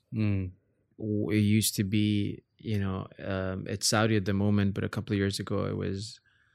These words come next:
Speaker 2: I mean, there have been so many countries that have come and gone, um, in these sort of stories, but very often, uh, it's just the hype that, uh, is in the build up to these players getting,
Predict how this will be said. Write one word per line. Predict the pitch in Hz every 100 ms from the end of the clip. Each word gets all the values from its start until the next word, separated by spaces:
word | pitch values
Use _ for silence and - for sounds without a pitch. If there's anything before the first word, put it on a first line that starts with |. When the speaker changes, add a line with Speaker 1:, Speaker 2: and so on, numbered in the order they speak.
| _ _ _ _ _ _ _ _ _ _ _ _ _ -
Speaker 2:
I |
mean, | 151 135
there | 127
have | 117
been | 117
so | -
many | 135 127
countries | 123 110 117
that |
have | 113 -
come | 117
and | 110
gone, | 107 104 98 87 - -
um, | 120 110 104 101 101 - -
in | 117
these | 110 104
sort | 107
of | 101
stories, | - 104 101 -
but | 117 104 - - _ _ 113
very | 101 120 135
often, | 104 120 - 113 107 107 -
uh, | - 104 101 -
it's | 110 101
just | - 113 101 - -
the | 92
hype | 90 98 - - - -
that, | 110 95 95 - - _ _ _ _ _
uh, | 101 92 98 95 -
is | - - 107 98 101
in | 107
the | 101
build | 95 107 104
up | 101 98
to | - 104 98 95 117 202 -
these | - 104 98
players | - 101 98
getting, | - 98 98 95